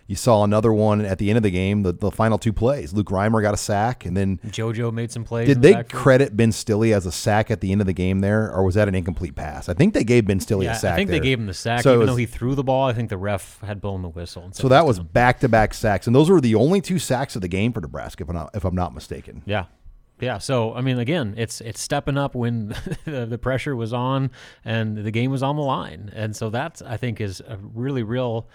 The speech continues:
Speaker 2: uh, reason why the black shirts were handed out, 'cause the defense, they earned every bit of those. And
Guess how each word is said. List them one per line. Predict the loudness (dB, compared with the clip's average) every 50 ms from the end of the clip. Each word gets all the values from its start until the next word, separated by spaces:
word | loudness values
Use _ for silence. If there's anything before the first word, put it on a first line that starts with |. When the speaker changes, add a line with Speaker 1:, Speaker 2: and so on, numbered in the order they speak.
| _ -20 _ _ _ _ -10
Speaker 2:
uh, | -6 -4
reason | 0 0 0 0 0 0
why | 2 2 2 2
the | 2 0
black | -2 -2 -2 -4
shirts | -4 -6 -6 -6 -6 -6
were | -4 -4
handed | -2 -4 -4 -4 -4 -2
out, | -2 -2 -2 -2 -4
'cause | -6 -8 -8
the | -8 -6
defense, | -6 -6 -6 -4 -4 -4 -4 -4 -6 -8 -12 -10
they | -6 -4 -2 -2 -2 -4 -6
earned | -6 -4 -4 -2 -2 -4 -4 -4
every | -4 -4 -4 -2 -2 -2
bit | -2 -2 -2 -4
of | -4 -6
those. | -6 -8 -10 -12 -14 -18 -16 -12
And | -8 -6 -6 -6